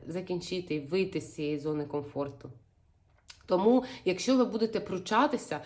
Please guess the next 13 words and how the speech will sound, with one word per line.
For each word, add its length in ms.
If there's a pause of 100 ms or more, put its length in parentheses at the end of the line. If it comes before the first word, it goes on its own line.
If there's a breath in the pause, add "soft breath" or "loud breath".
(200 loud breath)
це 140
все 220
одно 340
станеться, 680 (200 loud breath)
але 360
в 140
дуже 300
неприємний 600
спосіб, 560 (100)
повірте 480
мені. 300 (960 loud breath)
Тому 280
краще 760